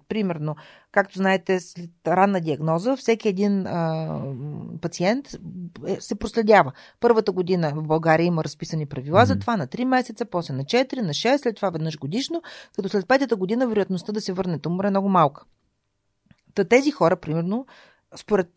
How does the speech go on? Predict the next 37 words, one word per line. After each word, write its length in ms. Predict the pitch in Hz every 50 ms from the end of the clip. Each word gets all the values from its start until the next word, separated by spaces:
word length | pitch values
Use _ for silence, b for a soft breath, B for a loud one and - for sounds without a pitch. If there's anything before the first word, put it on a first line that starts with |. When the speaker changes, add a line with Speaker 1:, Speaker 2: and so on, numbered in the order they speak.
| - - _ _ _ -
Speaker 1:
риска, 380 | 208 240 269 - - - 220
който 280 | - - 202 196 - 170
очакваме 440 | 170 - - 190 185 - 180 170 151
да 60 | 156
се 120 | - 160
появят 380 | - - 165 160 160 151 156 -
метастазите, 640 | 147 143 - - - 202 233 277 294 285 - 330 294
ние 180 | 262 262 269
правим 360 | 262 - 214 202 214 240 247
тези 200 | 214 214 202 202
изследвания. 560 | 226 208 - 226 208 160 143 151 151 143 139 B B B B B B -
Има 180 | 220 226 220
случаи, 440 | 208 - 151 147 147 - - 220 240
при 180 | - - 185 -
които, 500 | - - 147 147 147 - 220 233 247 240 b b b b b b _ _
а, 260 | - 170 175 170 170 -
има 240 | - 214 208 202 190
пълни 300 | - - 214 208 196 175
изследвания, 460 | 156 - - 160 147 - 156 156 147
примерно 360 | 139 - 156 156 143 139 139
скенер, 420 | - - - - 190 214 226 254 254
на 160 | 214 180 185
ехография, 520 | 208 202 226 185 185 180 175 - 185 170
където 320 | 170 - 160 165 151 - 165
е 40 |
малко 260 | 156 151 147 143 - -
по-субективно, 760 | - 151 143 - 139 139 143 - _ - 202 208 240 277 277 B B B B B B -
и 60 | 262
виждаме 300 | 220 190 165 175 208 220
метастазите. 560 | 226 240 233 262 - - 311 294 269 202 196
Те 120 | 170 -
могат 260 | 185 190 196 190 202 180
да 60 | 185
бъдат 280 | 180 180 165 151 147
три 140 | - 208 226
или 200 | 240 240 233 220
четири. 400 | 208 - 202 185 170 170 - -